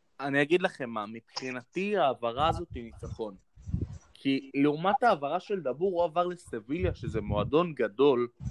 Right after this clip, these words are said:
שון וייסמן, עונה שעברה, סיים מלך השערים בליגה האוסטרית,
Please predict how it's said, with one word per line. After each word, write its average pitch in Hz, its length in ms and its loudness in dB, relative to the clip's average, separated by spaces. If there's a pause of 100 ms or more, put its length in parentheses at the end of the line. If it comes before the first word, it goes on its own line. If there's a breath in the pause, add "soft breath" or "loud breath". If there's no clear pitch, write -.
(800)
שון 214 420 8
וייסמן, 185 600 4
עונה 151 200 -2
שעברה, 143 600 2 (360)
סיים 170 380 -10
מלך 180 280 -6
השערים 143 520 -4
בליגה 131 360 0
האוסטרית, 117 680 -4